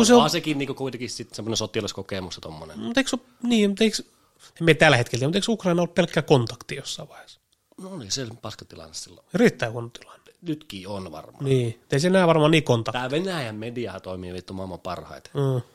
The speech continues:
Speaker 1: Kaikki, nytkin kun tapahtui toi Valko-Venäjän homma, tai nyt tässä oli tää kaikki lehdistö ja kaikkihan siinä, niin sit mitäs tapahtui Ukrainassa?
Speaker 2: Niin.
Speaker 1: No on tänään ilmeisesti, että siellä on vissiin joku ihan saatanasta kalustoa jossain Ukrainassa.
Speaker 2: Niin,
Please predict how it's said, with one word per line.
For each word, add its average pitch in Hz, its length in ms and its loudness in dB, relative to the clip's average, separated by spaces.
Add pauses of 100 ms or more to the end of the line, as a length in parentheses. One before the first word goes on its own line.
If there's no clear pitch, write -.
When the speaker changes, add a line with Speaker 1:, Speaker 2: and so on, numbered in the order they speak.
Speaker 1:
Kaikki, 139 420 -4
nytkin 147 280 -4
kun 120 100 -2
tapahtui 110 340 -8
toi 104 140 -10
Valko-Venäjän 113 560 -6
homma, 104 260 -8
tai 101 220 -4
nyt 101 160 -8
tässä 101 220 -6
oli 92 100 -8
tää 95 140 -4
kaikki 98 340 -8
lehdistö 95 400 -12
ja 90 120 -10
kaikkihan 90 480 -10
siinä, 85 240 -10
niin 85 100 -10
sit 101 180 -10 (320)
mitäs 101 200 -8
tapahtui 101 340 -10
Ukrainassa? - 460 -16 (1080)
Speaker 2:
Niin. 135 200 -2 (500)
Speaker 1:
No 127 180 -10
on 127 100 -12
tänään 120 300 -2
ilmeisesti, 113 300 -4
että 110 120 -6
siellä 117 140 -6
on 110 80 -8
vissiin 113 260 -6
joku 113 180 -8 (340)
ihan 110 280 -12
saatanasta 110 520 -6
kalustoa 85 480 -12
jossain 82 340 -14 (300)
Ukrainassa. 135 400 -2
Speaker 2:
Niin, 226 460 8